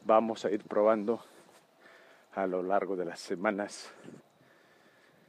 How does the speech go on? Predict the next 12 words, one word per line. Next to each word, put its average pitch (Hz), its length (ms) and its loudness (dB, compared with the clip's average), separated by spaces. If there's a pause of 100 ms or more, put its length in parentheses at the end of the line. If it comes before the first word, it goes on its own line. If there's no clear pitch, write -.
(320)
que - 100 -20
tenemos 101 300 -4
por - 160 -12
delante. 78 440 -10 (800)
Bueno, 185 260 6 (1200)
pues 110 220 0
eso 131 160 -6
es 123 100 -8
todo 98 240 -2
por 98 160 0
hoy. 143 160 6 (1200)
Retomo 101 760 0